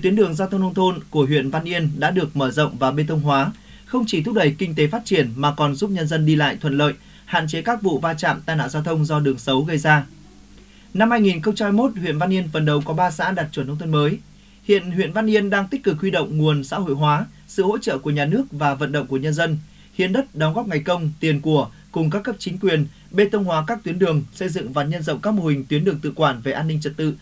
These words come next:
an toàn giao thông do các tổ chức đoàn thể đảm nhiệm. Bê tông hóa đường giao thông nông thôn không chỉ làm thay đổi hoàn toàn hệ thống giao thông nông thôn của huyện, đem lại diện mạo mới,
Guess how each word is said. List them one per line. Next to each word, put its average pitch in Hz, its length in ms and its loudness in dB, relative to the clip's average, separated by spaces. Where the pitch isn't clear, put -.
an 139 240 -2
toàn 139 140 -4
giao 151 120 -6
thông 160 260 -2
do 170 160 -2
các 220 220 -4
tổ 147 140 2
chức 254 240 -4
đoàn 147 180 -2
thể 131 140 0
đảm 123 180 -6
nhiệm. 156 140 2
Bê 214 140 4
tông 226 180 2
hóa 185 180 2
đường 190 220 6
giao 196 120 -4
thông 208 140 -2
nông 196 140 0
thôn 190 300 2
không 196 200 2
chỉ 156 140 0
làm 143 200 0
thay 185 120 -2
đổi 151 220 4
hoàn 143 260 -2
toàn 143 200 -2
hệ 147 100 -2
thống 147 220 -2
giao 165 140 -4
thông 170 120 -8
nông 165 120 -6
thôn 156 200 -4
của 135 100 2
huyện, 143 240 2
đem 208 180 2
lại 156 160 2
diện 139 180 -2
mạo 135 100 0
mới, 147 300 6